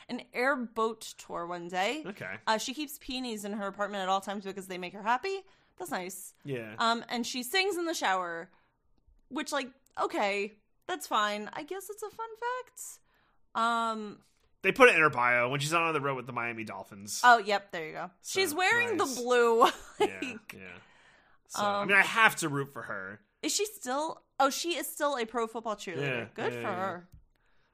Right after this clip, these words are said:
Speaker 2: Um, that's, like, a pretty, like, you live in Florida, you're like, "Ah, I go from Disney princess to N F L cheerleader,"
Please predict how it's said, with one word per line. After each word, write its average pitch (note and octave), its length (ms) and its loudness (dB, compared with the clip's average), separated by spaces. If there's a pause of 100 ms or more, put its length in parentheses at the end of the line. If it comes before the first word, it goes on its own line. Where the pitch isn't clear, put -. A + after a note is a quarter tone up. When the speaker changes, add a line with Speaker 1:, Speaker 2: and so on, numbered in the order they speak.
(120)
Speaker 2:
Um, A2 560 -12 (1000)
that's, A3 180 2
like, D4 100 2
a B3+ 40 0
pretty, A#3+ 240 -2
like, F3+ 240 -2
you E3+ 220 -6
live G3+ 120 0
in G3 60 -6
Florida, F3+ 300 -2
you're E3+ 80 0
like, E3 100 0
"Ah, E3+ 200 6
I D3 40 2
go D3+ 100 -2
from C#3+ 140 -8
Disney E3+ 300 -2
princess D#3+ 500 0
to D3+ 100 -2
N D3+ 80 0
F D3 80 -4
L D#3 80 0
cheerleader," D3+ 760 0